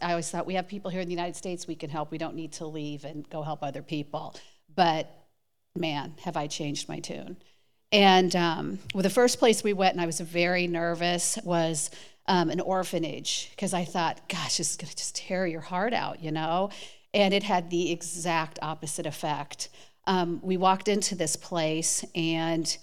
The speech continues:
these kids, and there were older kids there, teenagers, eleven, twelve, sixteen, they came through and shook our hands, hugged us, looked us in the eye, "Hola."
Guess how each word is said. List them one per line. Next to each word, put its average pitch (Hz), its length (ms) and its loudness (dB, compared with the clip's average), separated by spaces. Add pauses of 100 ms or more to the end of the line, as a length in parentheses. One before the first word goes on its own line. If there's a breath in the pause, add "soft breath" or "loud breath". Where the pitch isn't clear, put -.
(540 loud breath)
these 208 220 0
kids, 254 340 2
and 185 140 0
there 175 100 2
were 165 220 0
older 226 360 2
kids 151 380 -4
there, 143 460 -8
teenagers, 180 720 -4
eleven, 170 540 0
twelve, 190 600 -2
sixteen, 190 840 -2 (680 loud breath)
they 233 220 8
came 269 360 2
through 214 520 0
and 170 160 -2
shook - 420 2
our 226 160 2
hands, 170 640 -2 (100)
hugged - 460 0
us, - 460 -4 (320 loud breath)
looked 202 240 -4
us 226 160 -6
in 220 140 -2
the 208 160 -4
eye, 180 420 -2 (160)
"Hola." 180 580 -2